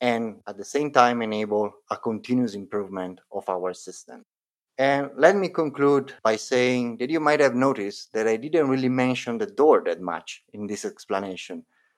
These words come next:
And that's exactly why M B S C is not an approach that is only valid for this overwing door,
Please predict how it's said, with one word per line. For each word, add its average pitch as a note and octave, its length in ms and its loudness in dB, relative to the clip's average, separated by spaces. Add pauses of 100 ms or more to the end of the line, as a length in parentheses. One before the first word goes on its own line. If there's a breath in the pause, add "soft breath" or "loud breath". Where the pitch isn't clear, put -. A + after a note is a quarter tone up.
(180)
And C3 180 0
that's F#3 200 6
exactly B2 500 0
why A2 540 6
M C3 180 0
B B2+ 120 0
S A2+ 100 -4
C A2 400 -8
is A2 180 -8
not G#2 380 0 (180)
an A2 100 -4
approach B2 360 0
that G#2 120 -10
is G2+ 140 -10
only B2+ 280 2
valid G#2+ 380 6
for G#2 240 -6
this G2+ 160 -12
overwing A#2+ 480 4
door, A2 320 -2